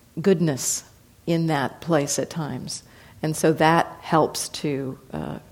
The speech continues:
to allow that feeling to come in the meditation. In, in, and also, you know, we may, there, there could be a little bit of, um,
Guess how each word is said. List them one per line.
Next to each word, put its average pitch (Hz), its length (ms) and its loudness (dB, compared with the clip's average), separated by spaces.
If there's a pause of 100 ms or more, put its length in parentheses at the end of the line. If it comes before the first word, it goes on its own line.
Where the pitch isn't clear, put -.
(280)
to - 240 -4
allow 147 460 2
that 139 320 -4 (320)
feeling 143 420 -4
to - 80 -10
come 160 300 -2
in 151 160 -2
the 147 80 -4
meditation. 143 720 -6 (460)
In, 202 340 4
in, 196 420 6 (1300)
and 202 140 4
also, 214 680 6
you 196 80 4
know, 185 160 4
we 185 220 2
may, 190 600 8
there, 202 320 4
there 233 180 4
could 294 240 2
be 247 140 6
a 202 80 6
little 208 240 4
bit 190 200 6
of, 175 320 6 (1160)
um, 156 500 -2